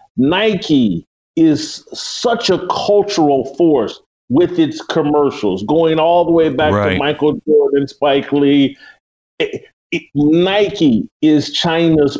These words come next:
Speaker 1: partner in the manipulation of the sports world. The N B A being first and foremost, but Nike has its reach all the way into the N F L.
Speaker 2: Right.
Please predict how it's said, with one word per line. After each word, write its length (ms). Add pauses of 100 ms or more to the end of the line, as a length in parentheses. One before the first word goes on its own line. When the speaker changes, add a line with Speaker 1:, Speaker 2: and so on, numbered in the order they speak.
(160)
Speaker 1:
partner 580 (360)
in 340
the 80
manipulation 1200 (220)
of 160
the 120
sports 500
world. 380 (580)
The 280
N 160
B 260
A 400 (220)
being 540 (140)
first 340
and 140
foremost, 580 (320)
but 140
Nike 440
has 300
its 300
reach 300
all 320
the 60
way 260
into 280
the 240
N 100
F 220
L. 220 (100)
Speaker 2:
Right. 380